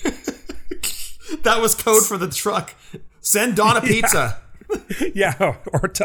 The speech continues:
Speaker 2: tell him to go home. I gotta get out of here and eat. <laughs> Um, Triple X hits the death sentence on Harris, but he kicks out. They go for another, and Daniels tells Skipper to go all the way up to the top.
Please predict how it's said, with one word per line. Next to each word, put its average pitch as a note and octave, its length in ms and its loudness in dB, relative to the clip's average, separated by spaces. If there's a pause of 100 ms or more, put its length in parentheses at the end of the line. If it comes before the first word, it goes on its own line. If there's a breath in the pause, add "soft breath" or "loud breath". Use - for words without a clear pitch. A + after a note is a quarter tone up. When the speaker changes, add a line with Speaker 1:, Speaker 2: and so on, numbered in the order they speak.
(120)
Speaker 2:
tell F#3+ 140 4
him G#3 80 0
to G#3 40 2
go F#3+ 140 6
home. E3+ 300 2
I C3 100 -4
gotta D#3 160 -2
get D#3+ 120 -2
out D#3 120 -2
of C#3+ 60 0
here D3 80 -2
and C#3 100 -4
eat. C#3+ 180 -8 (520 loud breath)
<laughs> - 80 0 (2000 soft breath)
Um, D#3+ 360 4
Triple G3+ 300 2
X G3 140 -2
hits G3+ 160 0
the D3+ 80 -4
death E3 220 2
sentence E3+ 280 0
on D3+ 120 2
Harris, C#3 260 0
but B2 80 -4
he C#3 100 -2
kicks - 320 -6
out. G#2+ 300 -4 (520 soft breath)
They B2+ 160 -2
go D3 160 2
for D3 140 0
another, C3 720 2
and A#2 300 -4
Daniels C#3 420 -2
tells C3+ 240 0
Skipper C#3 320 -2
to B2+ 60 -2
go A#2 160 -4
all C3 200 0
the C3+ 60 -2
way C3+ 160 0
up B2+ 100 -2
to - 60 -8
the G#2 80 -12
top. A2 500 -6